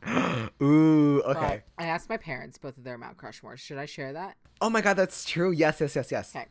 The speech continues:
Speaker 2: so my dad, he went through a process getting him.
Speaker 1: I remember. That was a roller coaster.
Speaker 2: Yes.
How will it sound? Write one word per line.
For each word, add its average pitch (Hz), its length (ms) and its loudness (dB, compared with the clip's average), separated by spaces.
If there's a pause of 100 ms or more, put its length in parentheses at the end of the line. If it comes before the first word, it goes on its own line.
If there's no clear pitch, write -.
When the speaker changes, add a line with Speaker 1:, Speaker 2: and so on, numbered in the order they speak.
(140)
Speaker 2:
so - 180 -12
my 170 120 -8
dad, 160 360 -2
he 165 640 -14
went 151 260 -12
through 139 540 -10
a 139 60 -16
process - 840 -18
getting 120 240 -14
him. 131 80 -20
Speaker 1:
I 131 80 2
remember. 123 380 0
That 101 140 -2
was 139 160 -4
a 101 60 -8
roller 95 280 -6
coaster. 65 500 -14
Speaker 2:
Yes. - 220 -20